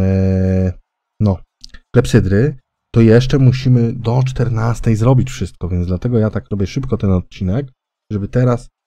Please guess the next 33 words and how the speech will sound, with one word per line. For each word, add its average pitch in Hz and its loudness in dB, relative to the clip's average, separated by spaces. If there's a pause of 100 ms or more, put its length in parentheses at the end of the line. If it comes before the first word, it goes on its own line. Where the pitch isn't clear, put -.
(220)
szybciutko 127 0
do 113 0
czternastej 113 -2 (280)
poradzić 123 2
sobie 113 -4
z - -8
tym 117 -2
jednym 113 0
paskiem, 135 -2
zrobić 117 0
te 117 -6
dziesięć 107 -6
ataków 113 -4
i - -20
tak 101 -12
dalej. 156 -2 (320)
No 220 -2
najważniejsze 190 2
to - -16
ten 156 0
jeden 156 2
pasek, 139 -4
bo 120 -4
te 120 -10
dziesięć 113 -6
ataków 110 -6
to 113 -6
możemy 101 -4
później 107 -6
robić, 101 -6
nie 92 -4
ma 90 -4
problemu. 110 -4